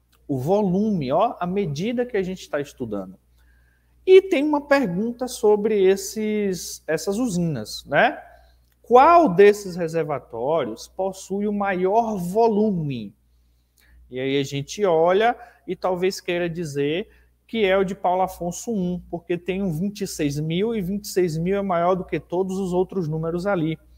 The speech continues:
Mas tem um detalhe, né? Cada usina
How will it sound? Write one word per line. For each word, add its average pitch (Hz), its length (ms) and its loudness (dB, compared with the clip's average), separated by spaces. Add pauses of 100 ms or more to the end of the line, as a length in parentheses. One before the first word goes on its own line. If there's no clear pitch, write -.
(360)
Mas 202 1040 6 (260)
tem 151 120 -6
um 175 100 -6
detalhe, 151 800 -4
né? 139 400 -4 (880)
Cada 277 960 2
usina 180 800 -2